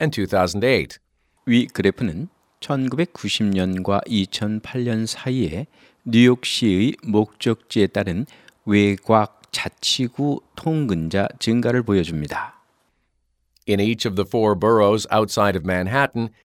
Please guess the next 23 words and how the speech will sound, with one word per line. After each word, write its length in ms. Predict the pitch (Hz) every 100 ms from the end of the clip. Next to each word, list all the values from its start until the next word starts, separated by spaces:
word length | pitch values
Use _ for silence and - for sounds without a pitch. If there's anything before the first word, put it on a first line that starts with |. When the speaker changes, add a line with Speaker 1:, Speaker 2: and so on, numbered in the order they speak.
| _ _ _ 123
Speaker 1:
the 100 | 107
growth 460 | 123 147 190 185
in 80 | 156
the 100 | 120
number 320 | 117 127 110
of 120 | 90
residents 500 | 98 117 110 110 110
working 440 | 101 117 131 139 120
in 120 | 101
their 200 | 95 95
own 280 | 123 120 104
borough 540 | 117 113 85 92 - _ -
outpaced 500 | 135 - 202 214 -
the 80 | 143
growth 460 | 120 107 107 123 -
in 140 | - 131
the 80 | 113
number 340 | 113 113 110
of 140 | 98
those 260 | 101 101 92
working 340 | 98 92 110
in 140 | 113 143
Manhattan. 680 | 143 160 180 180 - 69